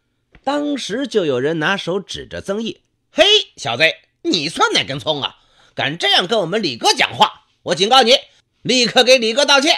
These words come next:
否则今天没你的好。”那个说：“就是，还真拿自个当回事儿了，不就是一个芝麻粒儿大的小官儿吗？一个破农委主任还能大得过副市长吗？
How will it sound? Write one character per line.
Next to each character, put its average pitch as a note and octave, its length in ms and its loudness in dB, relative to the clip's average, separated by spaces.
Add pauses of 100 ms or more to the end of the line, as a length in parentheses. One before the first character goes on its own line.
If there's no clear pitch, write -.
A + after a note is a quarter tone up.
(340)
否 - 240 -20
则 D3+ 280 -4 (140)
今 A#3+ 160 0
天 D#4 140 6
没 F#4 160 2
你 F#4 100 0
的 F#4 80 4
好。” C#4+ 80 2 (1400)
那 - 340 -12
个 - 160 -20
说 - 240 -20 (340)
：“就 E3 180 2
是， - 220 -10 (280)
还 B3 140 -4
真 F4 200 -2
拿 F4+ 120 4
自 D4 200 -4
个 E3 100 -4
当 C#4+ 180 4
回 C#4+ 140 4
事 F#4 100 0
儿 E4+ 220 6
了， - 180 -16 (240)
不 F#4 140 0
就 F#4 160 0
是 A3+ 140 -2
一 D4+ 100 -2
个 C#4+ 120 -4
芝 E4+ 200 -2
麻 F#4+ 160 6
粒 G4 80 0
儿 E4+ 100 4
大 B3 120 0
的 A#3 80 -2
小 - 320 -8
官 E4+ 200 4
儿 G4+ 80 0
吗？ - 180 -10 (1300)
一 - 160 -12
个 G#2+ 140 -8
破 C3 340 -2
农 G3 160 0
委 A#3+ 180 4
主 C#3 180 -8
任 F4 300 2 (240)
还 B3+ 100 0
能 D4 140 0
大 C#4 240 4
得 D4 80 6
过 D#4 140 8
副 D#4+ 180 -2
市 C4 140 -2
长 F#3+ 260 -2
吗？ C#4 80 4